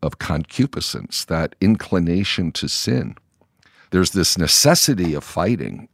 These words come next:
a spiritual combat, which means we reject Satan and all his works and all his empty promises,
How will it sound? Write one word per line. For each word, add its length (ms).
a 60
spiritual 560
combat, 640
which 200
means 240
we 80
reject 480
Satan 580
and 140
all 220
his 200
works 540
and 140
all 180
his 140
empty 220
promises, 680